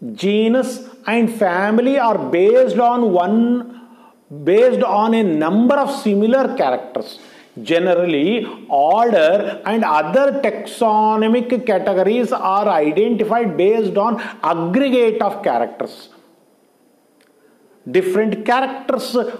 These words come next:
organisms come under order. Here different families joined together because, uh, family A and family B,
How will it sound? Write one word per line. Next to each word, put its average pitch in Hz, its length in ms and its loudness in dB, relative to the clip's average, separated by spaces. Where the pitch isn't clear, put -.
organisms 208 800 0
come 202 260 0
under 170 340 0
order. 127 420 0
Here 262 340 2
different 196 480 -2
families 269 520 0
joined 208 400 -2
together 151 640 0
because, 175 480 0
uh, 147 140 2
family 170 600 -2
A 185 400 -2
and 175 200 -2
family 151 440 -2
B, 160 800 -4